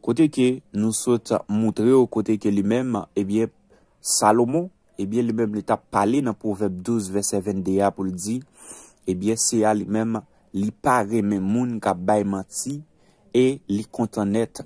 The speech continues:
avèk moun ebyen ki kenbe pawòl yo, paske souvan nou konn bay ebyen yon manti sou yon moun, e sa konn koz lanmò menm. Ou konprann, gen de manti w fè sou yon moun. Ebyen, sa konn koz lanmò. Imajine w,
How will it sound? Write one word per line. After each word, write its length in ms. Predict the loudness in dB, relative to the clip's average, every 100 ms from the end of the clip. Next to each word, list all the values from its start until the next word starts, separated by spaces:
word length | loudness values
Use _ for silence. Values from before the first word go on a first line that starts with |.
| -4
avèk 260 | -2 -4 -4
moun 380 | -2 -2 -2 -6 -10 _ _
ebyen 280 | -4 -2 -2
ki 140 | -4 -10 -4
kenbe 300 | -2 2 2
pawòl 460 | 2 0 0 0 -2
yo, 60 | -10 _ _ _ _ -2
paske 240 | 0 2 4
souvan 460 | 6 6 6 2 _ _ -4
nou 160 | -2
konn 240 | 0 0 2 0 -2 -2 0 0 -2 0
bay 360 | 4 6 4 2 0 -4
ebyen 320 | 0 0 2
yon 160 | 2
manti 400 | 0 -2 -4 -6 -6
sou 220 | -2 0
yon 140 | 0
moun, 300 | 0 0 -2 -6 _ -20 _ _ _ -4
e 100 | 0
sa 220 | 2 0 0
konn 200 | -2 -4 2
koz 340 | 6 6 4
lanmò 420 | 4 4 4 6 6
menm. 360 | 4 0 -4 -8 _ _ _ -4
Ou 140 | 0
konprann, 300 | 4 2 2
gen 120 | 0
de 40 | 2
manti 300 | 0 -2 -2
w 60 | -2
fè 160 | 0 -2
sou 200 | -2 -2
yon 100 | 0
moun. 240 | 0 -2 -6 _ -20 _ _ -4
Ebyen, 200 | -2 0
sa 180 | 0 0
konn 200 | 0 -2
koz 260 | 0 0 0
lanmò. 400 | 0 4 4 2 -4 _ _ _ _ -2
Imajine 460 | 2 2 2 2
w, 280 | 2 2 -6